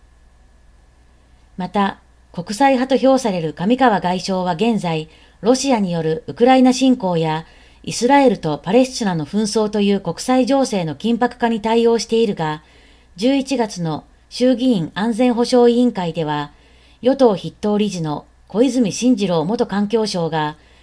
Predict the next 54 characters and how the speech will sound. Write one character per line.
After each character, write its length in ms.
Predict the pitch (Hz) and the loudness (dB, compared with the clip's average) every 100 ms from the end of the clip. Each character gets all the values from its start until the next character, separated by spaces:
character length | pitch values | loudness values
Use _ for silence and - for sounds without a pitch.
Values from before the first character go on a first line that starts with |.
| _ _ _ - | _ _ _ -4
外 180 | 202 262 | 2 4
務 140 | 269 | 4
大 220 | 269 269 | 4 2
臣 180 | 202 175 | 0 -4
の 140 | 160 | -4
委 60 | - | -4
員 200 | 196 226 | -4 -4
会 200 | 202 175 | -4 -6
出 200 | 165 147 | -8 -10
席 280 | - - 165 | -12 -10 -4
は 240 | 165 - - | -4 -6 0
答 180 | 247 254 | 2 4
弁 260 | 220 175 | 2 -2
を 60 | 160 | -6
求 200 | 165 196 | -4 -2
め 120 | 202 | 0
ら 80 | 208 | 0
れ 80 | 185 | -2
た 100 | 156 | -6
時 240 | 226 196 | -6 -4
の 120 | 208 | 2
み 100 | 240 | 2
に 100 | 202 | 2
す 120 | - 180 | -4 -8
る 80 | |
と 120 | 190 180 | -6 -6
い 120 | 160 | -6
う 60 | |
提 280 | 151 196 214 | -4 -2 0
案 180 | 214 208 | 0 0
を 160 | 208 208 | 0 0
行 140 | 208 | 0
い、 320 | 202 175 156 - - - _ | 0 -2 -6 -12 -20 -20 _
野 140 | 170 170 | -8 0
党 200 | 233 240 | 4 6
側 220 | 233 226 | 4 2
も 180 | 220 202 | 0 -2
受 100 | - | -4
け 160 | - 240 | 2 6
入 80 | |
れ 100 | 247 | 6
る 60 | 233 | 4
な 140 | 175 | 0
ど、 240 | 160 151 151 - _ | -2 -4 -6 -16 _
上 220 | - 196 - | -4 0 2
川 240 | 262 190 | 2 2
外 180 | 185 202 | 0 -2
相 260 | 208 214 | -2 -2
へ 60 | 214 | -2
の 100 | 175 | -4
期 120 | - | -6
待 180 | 185 175 | -6 -6
か 140 | 170 | -4
ら 240 | 170 160 | -4 -4